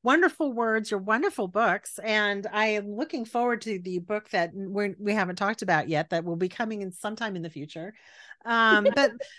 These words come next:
Speaker 1: if people wanna get sneak peeks of things like a short story or a novella, how do they find you and where do they sign up for your newsletter?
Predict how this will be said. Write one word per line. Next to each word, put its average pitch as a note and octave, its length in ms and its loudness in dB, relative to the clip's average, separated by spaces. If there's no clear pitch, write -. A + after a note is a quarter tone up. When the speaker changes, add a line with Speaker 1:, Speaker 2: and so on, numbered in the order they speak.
Speaker 1:
if G#4+ 280 4
people F#4+ 320 6
wanna C4+ 220 4
get A3 220 0
sneak A#3 480 -2
peeks - 360 -4
of F#3+ 100 -4
things F#3 400 -6
like - 120 -4
a D#3 40 -6
short - 340 -4
story D3 560 -2
or C#3+ 160 0
a C#3 60 -4
novella, C#3+ 560 0
how B3 280 2
do C#4+ 120 0
they A3 140 0
find F3+ 440 -4
you C#4+ 160 0
and G#3+ 220 -2
where F#3+ 160 0
do G3 80 -2
they F3+ 160 -2
sign E3+ 260 -6
up E3 120 -8
for E3+ 80 -8
your D#3 120 -4
newsletter? D3+ 580 -4